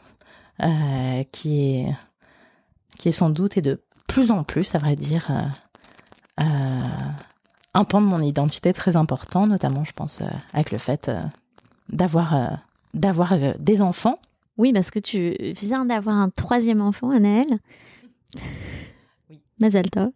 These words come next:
Speaker 1: <laughs> Merci. Euh, c'est pour ça qu'on a, on a le temps, euh, d'enregistrer ce podcast. Euh, oui. Et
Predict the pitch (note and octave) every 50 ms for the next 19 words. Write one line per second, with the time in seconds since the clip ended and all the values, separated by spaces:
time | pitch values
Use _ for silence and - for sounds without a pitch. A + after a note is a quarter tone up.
0 | _ - G3+ A#3+ - - - - - - - E3 D3+ - - _ - - F3 E3
1 | - - - - D#4 F4 - _ _ _ - - - - - - - - - D3+
2 | - _ - - F3 F3 D#3+ D3 C#3+ C#3 C#3 - - - F#3+ - F3+ D3 C3+ -
3 | - - - E3+ D#3+ D3 C#3 C3 - F3+ F#3 F#3 E3+ D3 C#3+ D#3+ E3+ F3 F3+ F3
4 | - - - F#3 - - - - - - - A#2 D#3 G#3 - - - - D3+ B2+
5 | - - _ - - - - - - _ - - F3+ F#3 E3+ E3+ E3 D#3+ D#3 D#3
6 | D#3 D3+ D3 D3 D3 C#3+ C#3 C3+ C3+ C3+ B2+ B2 B2 - - - - - - _
7 | _ _ _ - - - - - - - - - - - - _ _ _ - -
8 | _ _ _ _ _ - F#3+ A#3 A3 F#3+ - - _ _ _ _ _ _ _ _
9 | _ - G3+ G#3 G3 F#3 E3+ D#3+ D3+ D3+ D3 D3 C#3+ C#3+ C#3 C#3 C3+ C3+